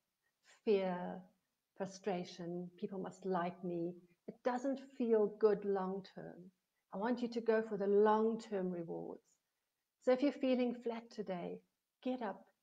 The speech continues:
breathe, do something, take action. Action is the best hit for, uh, for dopamine. And a brain wants a bit of excitement, a bit of frustration, and then it's happy.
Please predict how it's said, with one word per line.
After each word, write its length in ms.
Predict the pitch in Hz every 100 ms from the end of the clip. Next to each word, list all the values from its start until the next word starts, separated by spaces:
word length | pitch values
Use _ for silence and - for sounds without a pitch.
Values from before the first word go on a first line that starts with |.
| _
breathe, 720 | 233 233 262 247 208 185 170 - _ _ _ _ _ _ _ _ _ _
do 300 | - 294 285
something, 500 | 277 254 233 226 202 196
take 320 | - - - -
action. 440 | 233 233 - 175 -
Action 400 | 254 269 - 262 -
is 160 | 214 -
the 120 | 196 - _
best 420 | 226 220 - - _ _ _ _ _ _ -
hit 280 | 226 - - -
for, 200 | 202 185
uh, 100 | 185 185
for 80 | 202
dopamine. 640 | 190 180 - - - 202 - _ _ _ _ 214
And 140 | 208
a 40 |
brain 440 | 208 220 233 254 247 208
wants 460 | 185 196 220 220 - _ _ 185
a 40 |
bit 180 | 202 214
of 100 | 233
excitement, 800 | - - 240 233 240 254 277 - _ _ _ _
a 100 | 180 170
bit 120 | 208 233
of 120 | 247
frustration, 800 | 269 262 - 247 247 254 247 247 - _
and 140 | 175 180
then 140 | 202
it's 160 | 220 -
happy. 420 | 165 - 160